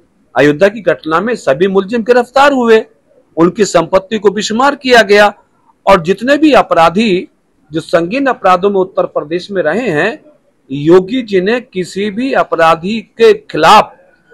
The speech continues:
कार्रवाई करने में कोई कोताही नहीं बरती है। लेकिन बंगाल में ऐसा नहीं हुआ। बंगाल में एक डॉक्टर बेटी के साथ दुराचार होता है, हत्या होती है और बंगाल की सरकार उनको बचाती है,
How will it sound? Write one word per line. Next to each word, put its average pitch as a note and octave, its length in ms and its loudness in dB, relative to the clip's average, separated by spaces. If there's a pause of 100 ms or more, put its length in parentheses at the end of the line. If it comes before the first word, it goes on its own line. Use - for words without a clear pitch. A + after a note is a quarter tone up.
(260)
कार्रवाई E3+ 400 2
करने G#3 380 0
में C#4 160 -2
कोई B3+ 180 -4
कोताही A#3+ 420 2
नहीं E4 120 2
बरती C#4 360 0
है। C3 240 2 (520)
लेकिन F#3+ 360 2
बंगाल E3+ 460 4
में D4+ 160 2
ऐसा D4 240 2
नहीं D#4+ 220 2
हुआ। D#3+ 420 4 (560)
बंगाल D3 600 2
में G#3+ 520 2 (480)
एक E3 220 2
डॉक्टर C#4 360 0
बेटी G#3 380 0
के C4 180 -6
साथ A3 340 2 (240)
दुराचार E3 540 2
होता G#3 340 2
है, C4+ 260 0 (200)
हत्या B3+ 300 -2
होती G3 360 0
है A#3+ 280 0 (540)
और D#3 140 2 (460)
बंगाल C#3 360 0
की C4 180 -8
सरकार A#3+ 380 0
उनको C#4+ 280 -4
बचाती C#4 520 0
है, C#3 260 0